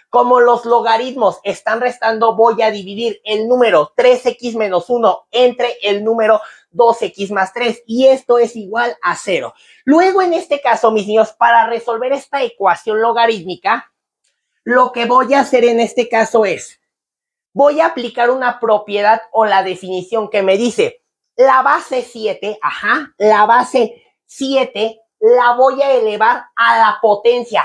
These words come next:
a la potencia. ¿Cómo que la potencia? Sí, acuérdate,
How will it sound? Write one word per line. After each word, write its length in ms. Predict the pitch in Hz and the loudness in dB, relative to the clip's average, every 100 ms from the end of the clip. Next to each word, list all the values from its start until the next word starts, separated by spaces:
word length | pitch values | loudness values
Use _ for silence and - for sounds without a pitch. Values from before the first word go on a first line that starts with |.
| - | -2
a 220 | - 208 | -2 2
la 180 | 208 190 | 2 2
potencia. 600 | - 202 202 240 233 254 | 2 0 2 -2 -2 -4
¿Cómo 260 | 320 359 403 | 0 0 0
que 120 | 330 | 0
la 180 | 247 214 | 0 0
potencia? 420 | 214 220 247 233 | 0 0 -2 -2
Sí, 320 | - 277 - _ _ _ - | -6 -8 -10 _ _ _ -4
acuérdate, 920 | 160 - 269 302 285 - 156 - _ | -4 0 2 2 2 -2 -6 -10 _